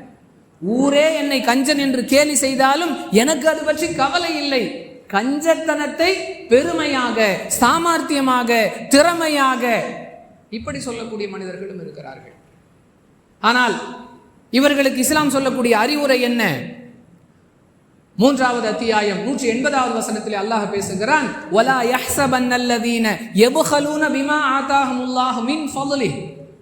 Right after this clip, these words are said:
அல்லாஹ் தங்களுக்கு வழங்கிய செல்வத்தை சிலர் செலவு செய்யாமல் இருக்கிறார்கள். ஹுவ கைருல் லஹும். அப்படி செலவு செய்யாமல் இருப்பது, கஞ்சத்தனத்தோடு இருப்பது தங்களுக்கு நல்லது, அது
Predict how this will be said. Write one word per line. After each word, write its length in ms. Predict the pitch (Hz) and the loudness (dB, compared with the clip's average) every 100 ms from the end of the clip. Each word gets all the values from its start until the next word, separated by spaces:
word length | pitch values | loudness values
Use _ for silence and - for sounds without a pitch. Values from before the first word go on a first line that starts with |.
| - _ _ _ _ _ _ _ _ _ _ _ _ _ _ _ _ _ | -20 _ _ _ _ _ _ _ _ _ _ _ _ _ _ _ _ _
அல்லாஹ் 280 | 185 254 277 | -4 2 2
தங்களுக்கு 380 | 254 240 233 220 | 2 0 0 0
வழங்கிய 400 | 214 247 277 262 | 2 2 2 0
செல்வத்தை 580 | - 226 254 240 185 190 277 311 - - - | 0 0 0 0 2 2 2 0 -8 -14 -16
சிலர் 320 | - 285 294 247 | -2 0 2 0
செலவு 320 | 254 320 330 | 0 0 0
செய்யாமல் 420 | 294 294 294 294 | 0 0 0 0
இருக்கிறார்கள். 920 | 269 277 262 254 240 220 160 123 - - - - _ _ _ _ _ _ _ _ _ _ _ _ _ _ _ | -2 0 2 2 2 0 -2 -6 -10 -16 -20 -20 _ _ _ _ _ _ _ _ _ _ _ _ _ _ _
ஹுவ 120 | 262 285 - | 4 4 4
கைருல் 380 | 269 339 339 330 | 2 2 0 2
லஹும். 320 | 311 277 285 233 165 - | 2 2 0 -2 0 0
அப்படி 220 | 214 254 247 | 4 2 2
செலவு 260 | 233 285 320 294 | 2 2 2 0
செய்யாமல் 520 | 285 277 285 285 269 | 2 2 2 2 2
இருப்பது, 400 | 254 254 247 240 311 - | 0 2 0 2 0 2
கஞ்சத்தனத்தோடு 720 | 233 262 285 277 269 277 277 269 | 2 4 2 0 0 2 2 2
இருப்பது 360 | 254 233 254 339 330 - - | -2 -2 -2 0 -2 -6 0
தங்களுக்கு 420 | 262 277 277 269 240 | 2 2 0 0 -2
நல்லது, 380 | 247 302 294 269 269 233 - | -2 0 0 2 0 -2 0
அது 100 | 240 | 0